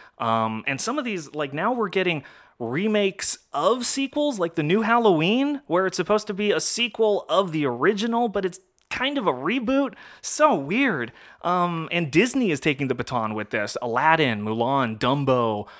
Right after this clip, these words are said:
all of these live action, Lion King, all of these live action remakes of the things that we find nostalgic. Nostalgia makes money.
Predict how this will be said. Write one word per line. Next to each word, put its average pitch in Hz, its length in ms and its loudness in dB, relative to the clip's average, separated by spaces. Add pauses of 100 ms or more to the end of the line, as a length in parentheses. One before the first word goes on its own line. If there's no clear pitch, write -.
all 156 240 2
of 165 80 0
these 139 160 -2
live 139 240 0
action, 151 320 0
Lion 151 340 2
King, 117 260 -4
all 110 160 -2
of 143 60 -2
these 135 160 -6
live 123 220 -2
action 139 280 -4
remakes 131 420 -6
of 120 120 -4
the 120 120 -2
things 127 340 -8
that 117 360 -2
we 120 380 -6
find 120 320 -6
nostalgic. 120 640 -2
Nostalgia 151 480 2
makes 151 240 -4
money. 139 380 -6